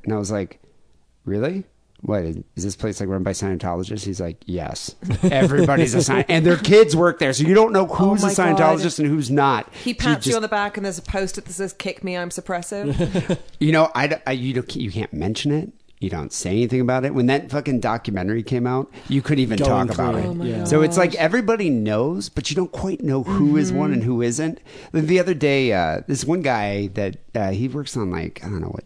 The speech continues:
Speaker 1: the animation team or something. Really cool dude. I've been friends with him for a while. We all went out to lunch and we were eating lunch, and, uh, this other coworker of mine made, like, some comment about Scientology.
Speaker 2: Oh,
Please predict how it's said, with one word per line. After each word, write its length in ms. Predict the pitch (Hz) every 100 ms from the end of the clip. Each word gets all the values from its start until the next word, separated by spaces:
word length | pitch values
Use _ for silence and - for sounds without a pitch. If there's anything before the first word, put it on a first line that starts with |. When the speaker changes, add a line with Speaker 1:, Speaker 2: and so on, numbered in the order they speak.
| -
Speaker 1:
the 180 | - -
animation 500 | 92 92 95 98 90
team 240 | 101 87
or 60 | 80
something. 400 | 98 - 92 101 - - -
Really 220 | 370 208
cool 260 | - 196 156
dude. 420 | 120 160 87 - - -
I've 60 | -
been 80 | 151
friends 220 | 170 143
with 80 | 135
him 80 | 123
for 140 | 127
a 60 | 104
while. 440 | 113 113 90 - - - -
We 140 | 139
all 100 | 165
went 140 | 185 165
out 140 | 147
to 80 | 123
lunch 380 | 120 117 110 -
and 40 |
we 60 | 92
were 60 | -
eating 300 | 120 - 101
lunch, 360 | 95 92 - - - - _
and, 180 | 113 107
uh, 160 | 98 92
this 180 | 95 147
other 180 | 180
coworker 440 | 156 131 110 101 95
of 40 |
mine 260 | 90 85 87
made, 180 | 95 98
like, 400 | 92 90 - - -
some 200 | - 110
comment 440 | 104 - 95 98 90
about 200 | 85 -
Scientology. 920 | 92 87 82 90 85 87 87 - - -
Speaker 2:
Oh, 100 | 156